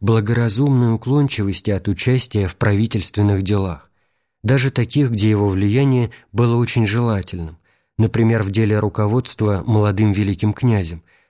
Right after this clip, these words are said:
дурно направлявшимся в своём развитии своекорыстными временщиками. Однако при всей уклончивости митрополит Макарий последовательно держался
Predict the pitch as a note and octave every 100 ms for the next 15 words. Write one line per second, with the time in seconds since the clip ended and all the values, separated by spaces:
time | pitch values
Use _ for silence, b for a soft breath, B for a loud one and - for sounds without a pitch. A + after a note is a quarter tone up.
0 | - G#2 A2+ G2+ G2 G#2+ A#2 A2 G#2 G2+
1 | - G2 - F2+ - G2+ G2 F#2+ G2+ A2+
2 | C3+ C3 A2 F#2+ B - - A2 G#2+ A2
3 | G#2+ A2+ - G2+ G2+ G2+ G2+ F#2+ - A2+
4 | - E2 D2 _ _ _ _ _ _ _
5 | _ _ _ _ _ A2 A2 G#2+ A#2 G#2
6 | A2+ G#2 - G#2+ G2 F#2 C3+ D3 C3+ F#2
7 | D#2+ - - _ _ - A2+ A2 G#2+ -
8 | A#2+ D3+ A2+ G#2+ - C3+ A#2+ B _ G#2+
9 | - B2 C#3 C3 A#2+ A2+ G#2 G2+ G2 F#2
10 | F2 B2+ A#2 -